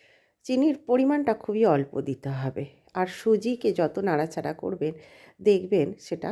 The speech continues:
শক্ত হয়ে যাচ্ছে। বেশ শক্ত হয়ে যাওয়ার পর একটা পাশে একটু দুধকে জাল দিয়ে নিতে হবে এবং তাতে দু চারটে এলাচ দিয়ে দিতে হবে। আর, আর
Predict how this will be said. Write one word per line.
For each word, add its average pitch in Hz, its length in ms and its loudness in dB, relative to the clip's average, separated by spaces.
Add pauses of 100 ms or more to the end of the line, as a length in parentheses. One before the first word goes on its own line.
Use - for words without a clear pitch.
(100)
শক্ত - 420 -8
হয়ে 143 260 -4
যাচ্ছে। - 360 -8 (380)
বেশ 240 220 2
শক্ত - 320 -6
হয়ে 208 220 -2
যাওয়ার 160 340 0
পর 139 160 0 (460)
একটা - 640 -6 (340)
পাশে 147 400 0 (460)
একটু 180 320 -10
দুধকে 160 440 -2 (100)
জাল 131 320 0
দিয়ে 139 200 0
নিতে 143 380 -6
হবে 151 280 -6 (400)
এবং 214 220 2
তাতে 180 340 -2 (240)
দু 196 120 -6
চারটে 151 400 -10 (120)
এলাচ 117 360 -4
দিয়ে - 160 -6
দিতে - 240 -12
হবে। 131 220 -8 (360)
আর, - 80 2 (120)
আর 190 140 4